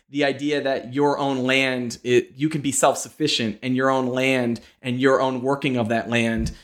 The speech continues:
can be what makes you productive and self-sufficient. That's all this, this, this important backdrop. And then so now fracking comes along, and it's, this doesn't explain everybody, but a lot of folks are sitting on a portion of an estate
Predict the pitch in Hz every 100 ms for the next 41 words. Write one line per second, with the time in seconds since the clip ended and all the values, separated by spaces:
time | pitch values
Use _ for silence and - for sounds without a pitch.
0 | _ - 139 123 131 123 - 131 135 -
1 | 123 104 117 120 - 117 110 - 113 -
2 | 107 127 - 110 92 - - 156 156 -
3 | 160 156 156 151 - 143 147 - - 151
4 | 143 139 - 156 143 127 147 - 117 85
5 | - 131 135 131 143 143 135 160 156 170
6 | 147 139 127 127 127 127 123 - - 139
7 | 139 - - 147 - 165 - 190 180 151
8 | - 147 165 170 147 139 147 160 170 170
9 | 147 139 143 156 151 - 147 143 135 120
10 | - 156 151 139 131 127 123 - 123 -
11 | - 165 165 165 143 131 131 - - 147
12 | 123 -